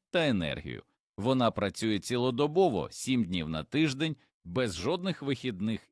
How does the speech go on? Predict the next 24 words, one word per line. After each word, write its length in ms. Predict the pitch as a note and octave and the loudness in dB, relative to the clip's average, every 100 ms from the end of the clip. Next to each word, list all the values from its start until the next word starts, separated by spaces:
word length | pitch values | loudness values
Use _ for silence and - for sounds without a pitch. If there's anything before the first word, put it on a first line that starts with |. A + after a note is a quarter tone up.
| - | -4
і 140 | C3 | -2
відпусток. 840 | A2 G#2+ _ G#2 E2 - - - _ _ _ _ _ _ _ | -2 -4 _ -10 -10 -10 -16 -20 _ _ _ _ _ _ _
Коли 280 | D#3+ F#3+ G3 | 0 2 4
ми 140 | D3+ | 4
їмо 300 | C#3 C#3 C#3 | 2 2 0
щось 300 | - A2+ G2+ | -2 -4 -4
шкідливе, 720 | - - G#2 F#2 E3+ C3 C2 - _ | -4 -6 -6 -2 0 0 -2 -12 _
саме 400 | - B2+ A2+ G#2+ | -4 -2 0 -2
печінка 640 | - G2+ - F3+ G#3 C3+ G#2 | -2 -4 -4 -4 -4 -2 -4
приймає 560 | - G2+ G2+ C3+ C#3 | -2 -2 0 0 0
на 120 | A#2+ G#2+ | 0 -2
себе 360 | - C#3 B2+ | -2 -2 0
головний 580 | A2+ G#2+ F#2+ E2 F#2 F2 | 0 0 0 -2 -4 -4
удар. 440 | F2 D2 C#2 G#1+ _ _ _ _ | -6 -4 -6 -8 _ _ _ _
Розуміючи 1000 | C3+ E3+ D3+ C3 D3+ F3+ C#3 F2 - D#2 | -2 0 0 0 -2 -2 -2 -2 -6 -10
це, 400 | - - C#3+ C#3+ - | -10 -4 -4 -4 -10
стає 540 | - - - A#2+ A#2+ C#3 | -14 -12 -4 -2 0 0
зрозуміло, 840 | G#2+ B2 A2 A2 A2+ C#3 D3+ B2+ | -2 -2 -2 -2 0 0 0 0
чому 360 | - A2+ A#2+ B2 | -2 -4 -2 -2
так 260 | A#2+ A2 | -2 -2
важливо 500 | F#2+ G2 F#2+ B2+ C3 | -2 -4 -2 -2 0
про 180 | A#2 A#2 | -2 0
неї 240 | A2+ A2+ G2+ | 0 0 -2
піклуватися 960 | G2+ - F#2+ F#2 C3+ - C3 - A#2 | -4 -6 -4 0 0 0 -8 -4 -4